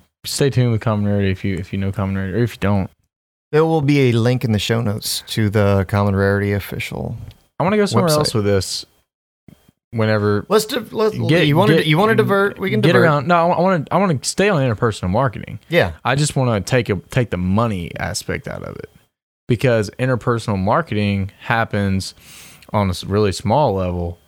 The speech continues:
Speaker 1: where is, it's like, it could be,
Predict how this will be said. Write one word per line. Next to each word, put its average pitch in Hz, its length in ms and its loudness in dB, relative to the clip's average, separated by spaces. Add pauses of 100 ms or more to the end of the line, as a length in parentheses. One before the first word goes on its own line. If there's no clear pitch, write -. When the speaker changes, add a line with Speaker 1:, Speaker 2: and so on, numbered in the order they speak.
(120)
Speaker 1:
where 101 500 2
is, 98 340 -2
it's 101 220 -2
like, 92 340 0 (840)
it 113 120 -2
could 113 100 0
be, 107 400 2